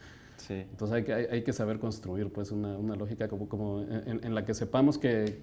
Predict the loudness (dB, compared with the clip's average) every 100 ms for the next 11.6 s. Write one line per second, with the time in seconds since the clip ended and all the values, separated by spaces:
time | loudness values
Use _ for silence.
0 | 0 4 4 6 6 8 8 10 10 10
1 | 8 6 6 6 6 4 4 4 4 2
2 | 2 2 2 4 4 2 2 2 2 2
3 | 4 2 2 -2 0 2 4 2 2 0
4 | 0 -4 -6 -14 -14 -8 -6 -4 -4 -2
5 | 0 0 -2 0 0 0 -2 -2 -4 -6
6 | -10 -16 -16 -18 -18 -6 -2 0 0 -2
7 | -6 -8 -12 -20 -20 -20 -20 -12 -8 -2
8 | 6 8 8 6 2 2 4 2 -6 -18
9 | -20 -20 -20 -10 4 8 8 6 4 2
10 | 0 -2 2 2 4 6 6 6 2 -2
11 | -4 2 4 4 2 0